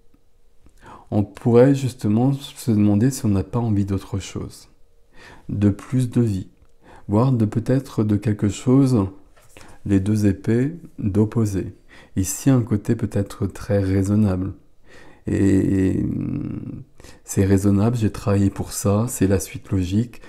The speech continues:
donc on y va, et c'est parfait. Sauf que j'ai peut-être envie d'autre chose,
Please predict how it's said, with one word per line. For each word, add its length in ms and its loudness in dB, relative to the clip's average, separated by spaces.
donc 300 -4
on 100 4
y 140 6
va, 240 0
et 60 -8
c'est 160 -2
parfait. 480 -6
Sauf 420 -2
que 320 0
j'ai 180 -2
peut-être 440 -4
envie 200 0
d'autre 320 -4
chose, 460 -4